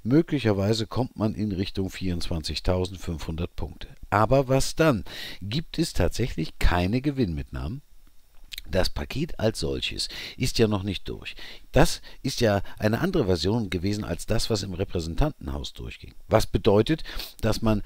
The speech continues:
das erstmal jetzt abgleichen muss, dann muss das Repräsentantenhaus nochmal zustimmen, dann kann Trump das Ding unterzeichnen und dann wird sich erstmal herausstellen müssen, ob es so effektiv ist, wie man eigentlich denkt. Alle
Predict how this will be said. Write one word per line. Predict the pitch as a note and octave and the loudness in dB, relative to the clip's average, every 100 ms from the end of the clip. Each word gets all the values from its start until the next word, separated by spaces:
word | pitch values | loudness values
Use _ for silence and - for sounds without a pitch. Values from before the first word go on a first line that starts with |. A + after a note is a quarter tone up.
| - - | -4 4
das | A#2+ - | 4 4
erstmal | G#2 - F#2+ E2+ | 0 0 -2 -2
jetzt | D#2 - - | -2 -4 -2
abgleichen | - - D3 C3 B2+ B2+ | -2 2 2 2 0 -2
muss, | C#3 | -2
dann | - D#2+ | -2 -4
muss | D2+ | -4
das | - D2+ D#2 | -6 -4 -4
Repräsentantenhaus | D2 D2+ C#2+ E2 B2+ - G#2+ A2 G#2 A2 | -6 -6 -6 0 0 0 0 2 0 2
nochmal | G2+ G2 F#2 | 2 2 -2
zustimmen, | F#2+ E2+ - F2 E2+ | -4 -4 -2 -2 2
dann | F#2+ A2 G#2+ | 2 2 -2
kann | G2 F2 | -2 -2
Trump | F#2 E2 | -2 -2
das | - D#2+ | -4 -4
Ding | F2+ E2 | -4 -6
unterzeichnen | D#2 D#2+ E2+ D3 D3 C#3+ C3+ | -4 -4 0 2 0 0 -4
und | - G2+ - | -2 -4 2
dann | A#2+ G3 - - - - - | 2 2 -4 -12 -14 -14 -2
wird | B2+ B2+ | 0 2
sich | B2+ F#2+ | 0 0
erstmal | G2+ - G#2 | 0 2 2
herausstellen | G2 D#2+ D#2+ - - F2+ G2 | 2 2 0 0 -2 -2 0
müssen, | A#2 B2+ D3 - | -2 -2 -4 4
ob | G2 - | 4 4
es | C#3+ - | 0 0
so | B2+ | 0
effektiv | A#2+ D3+ - - A2 - | 0 -4 -6 -6 -4 -4
ist, | B2 - E2+ | -6 -6 -8
wie | F#2 G2 | -4 -2
man | F2 E2+ E2+ | 0 0 0
eigentlich | D#2 E2 D#2 E2 - F2 - | 0 0 0 -4 0 0 0
denkt. | C3+ F3 A#2+ - - - - - - - - - - | 2 2 0 -6 -14 -18 -18 -18 -20 -20 -20 -16 -6
Alle | - D2 C#3 | -2 2 2